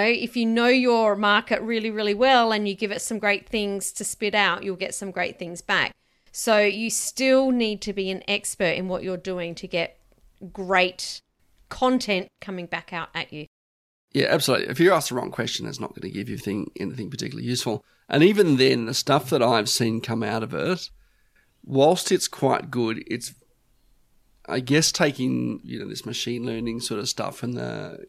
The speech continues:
Speaker 2: content generators that have been out for a couple of years to that n-, that little bit of a next level in terms of, I guess, creating more emotive content.
Speaker 1: Mm-hmm.
Speaker 2: But I still, for me,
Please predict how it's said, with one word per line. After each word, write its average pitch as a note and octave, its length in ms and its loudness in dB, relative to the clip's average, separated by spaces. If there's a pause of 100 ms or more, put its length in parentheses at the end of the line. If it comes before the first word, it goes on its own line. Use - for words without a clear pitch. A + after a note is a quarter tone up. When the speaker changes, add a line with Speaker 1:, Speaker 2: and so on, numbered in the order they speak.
Speaker 2:
content C3 560 -2
generators A#2+ 680 -2
that G#2+ 100 -8
have A#2+ 80 -10
been A2+ 160 -8
out G#2+ 200 -10
for - 80 -14
a A#2+ 40 -16
couple A#2 240 -12
of B2 60 -10
years G#2 340 -8 (420)
to - 120 -10
that A2+ 220 0
n-, A#2+ 360 -2
that - 200 -10
little D3 280 0
bit C3+ 120 4
of A#2 80 2
a A2+ 60 -2
next A2+ 320 -4
level A2 320 -4
in A2 140 -8
terms A2 340 -8
of, G#2 260 -10 (600)
I A2+ 100 -10
guess, A#2+ 240 -4
creating A#2 560 -6
more A2+ 160 -6
emotive A#2 560 -4
content. G3 560 -4 (160)
Speaker 1:
Mm-hmm. A3 240 0 (380)
Speaker 2:
But C#3 160 2
I D3 160 6
still, C3+ 340 4
for A#2+ 220 -6
me, B2 640 2